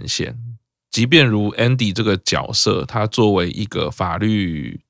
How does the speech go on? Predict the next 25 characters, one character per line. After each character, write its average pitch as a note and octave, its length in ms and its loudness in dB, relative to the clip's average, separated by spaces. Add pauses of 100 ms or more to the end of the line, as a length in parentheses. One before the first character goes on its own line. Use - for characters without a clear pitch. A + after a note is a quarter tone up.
(120)
的， - 520 -6
呃， - 260 -8
检 G2+ 180 0
察 F#2+ 260 0
官， G#2+ 680 4
然 G2 160 0
后 G#2 80 2
拥 G#2+ 160 2
有 G2 100 0
国 F#2 200 -2
家 F#2+ 240 -2
资 F#2+ 340 -6
源， F#2 420 -4 (840)
其 - 160 -2
实 D#3+ 180 4
你 A#2+ 140 2
都 G#2+ 180 4
会， G2 540 0 (400)
都 A#2+ 100 6
会 A#2+ 200 4
有 F2+ 120 2
一 F#2+ 60 0
些 F#2+ 200 0
困 - 340 0
境 - 200 -6